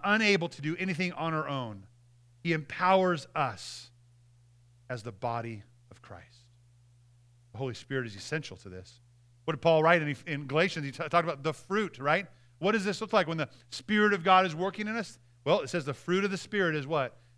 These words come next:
Love, joy, peace, patience, kindness, goodness, faithfulness, gentleness, and self-control. This is what's being produced as we are united in conviction and then united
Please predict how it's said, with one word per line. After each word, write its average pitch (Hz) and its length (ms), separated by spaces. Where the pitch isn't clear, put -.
Love, 104 440
joy, 135 520
peace, 175 500
patience, 151 800
kindness, 165 600
goodness, 180 420
faithfulness, 160 720
gentleness, 175 520
and 135 140
self-control. 131 1200
This 208 180
is 220 120
what's 220 180
being 220 280
produced 220 400
as 185 180
we 220 100
are 208 60
united 190 680
in 220 100
conviction 220 420
and 190 80
then 180 80
united 180 540